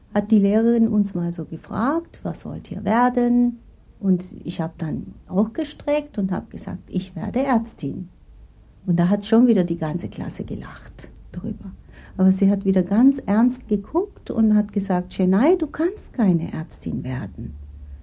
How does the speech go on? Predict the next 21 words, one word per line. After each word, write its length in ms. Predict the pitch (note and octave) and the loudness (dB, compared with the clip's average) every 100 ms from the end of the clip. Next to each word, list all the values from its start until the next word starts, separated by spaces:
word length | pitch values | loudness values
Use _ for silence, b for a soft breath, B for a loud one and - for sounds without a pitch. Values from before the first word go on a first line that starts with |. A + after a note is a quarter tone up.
| b | b
Von 240 | - B3 G3+ | 0 4 4
der 120 | E3+ | 2
Hauptschule 580 | F3+ F3 - A3+ A#3+ A#3+ | -2 -6 -2 0 2 2
aus 300 | C4 C#4 - | 2 0 -4
darfst 360 | F3+ E3+ - - | -4 -4 -4 0
du 40 | |
nicht 240 | A#3+ C4+ - | 2 2 0
studieren. 720 | - D#4 D#4 F4 B3+ - - - - - - - - - - - - - - - | 0 4 8 8 8 2 -4 -10 -12 -14 -14 -14 -14 -14 -12 -12 -12 -14 -8 4
Du 80 | |
musst 260 | F#3 F#3+ - | 8 8 6
dir 120 | C4 | 2
einen 260 | C4 C4+ C#4+ | 4 4 4
anderen 420 | B3+ C4 C4+ C#4 | 2 2 4 4
Beruf 340 | B3 C4 B3+ | 6 6 4
aussuchen.“ 600 | - D#3 - - E3+ - - - b b b | 0 -6 -6 -10 -12 -12 -14 -16 b b b
Und 80 | E3+ | -6
dann 120 | D#3+ | -2
hab 100 | E3+ | -2
ich 120 | E3+ - | -2 -4
gesagt, 260 | - F#3+ | -6 -2
„Nein.“ 320 | A#3 C4+ D#3+ | 2 4 2